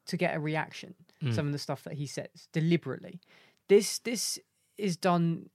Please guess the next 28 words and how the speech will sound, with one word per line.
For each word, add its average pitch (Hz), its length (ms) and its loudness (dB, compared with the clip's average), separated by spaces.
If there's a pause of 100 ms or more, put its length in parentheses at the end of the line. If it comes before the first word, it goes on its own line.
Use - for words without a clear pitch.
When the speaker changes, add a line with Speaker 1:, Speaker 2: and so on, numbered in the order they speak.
(100)
Speaker 1:
i-, - 80 -10
in 185 440 0
a - 20 2
very 185 220 2
different 175 260 -4
tone, 139 480 -2
I 127 120 -6
think, 151 300 -12
'cause 147 100 -8
the 165 100 -6
Ricky 175 280 -6
Gervais's 180 440 -4
stuff - 260 -6
is 143 80 -8
very 139 500 -4
dark 135 560 -2 (220)
humour. 123 480 -8 (240)
This 202 160 4
wasn't 262 260 -4
dark 220 300 6
humour. 220 420 -4
This 170 280 -4
was 190 160 -8
just, 180 260 -8
like, 156 240 -2
trying 165 400 0
to 165 80 -4
get 147 320 -4